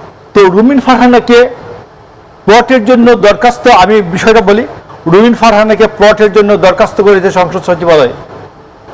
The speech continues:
এবং একটা ফরম্যাট দরখাস্ত দিয়েছে সই করা, সই করার জন্য, সই করিয়েছে। এইটা নিয়ে শেখ হাসিনার গভর্নমেন্ট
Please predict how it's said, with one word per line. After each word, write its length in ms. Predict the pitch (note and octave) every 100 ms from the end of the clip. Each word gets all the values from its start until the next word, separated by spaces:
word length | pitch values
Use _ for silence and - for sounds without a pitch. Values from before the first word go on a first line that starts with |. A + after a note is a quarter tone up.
| - - - - - -
এবং 200 | E3+ G#3 A#3 B3 -
একটা 280 | E3+ - G#3 -
ফরম্যাট 420 | G#3 G3 A3 A#3+ G#3
দরখাস্ত 460 | F#3 E3+ G#3 - A3+
দিয়েছে 420 | G3 G#3 G3+ A3 A3 -
সই 140 | G3
করা, 220 | G3 G#3 F#3+ F3 E3 - F3+ - -
সই 220 | - F#3
করার 280 | F#3+ G3+ F3
জন্য, 200 | D#3 D#3+ E3+
সই 140 | F3+
করিয়েছে। 460 | G3 G3 F3 E3 A3+ - - - - - - - - -
এইটা 320 | F3+ F3+ A3
নিয়ে 240 | G#3+ G#3+ A#3 D4 - - - - - - - - - - - -
শেখ 160 | F#3 -
হাসিনার 460 | F#3+ A3+ A3 A3 A3 D3
গভর্নমেন্ট 600 | D#3+ E3 G3+ G3 G#3 G3+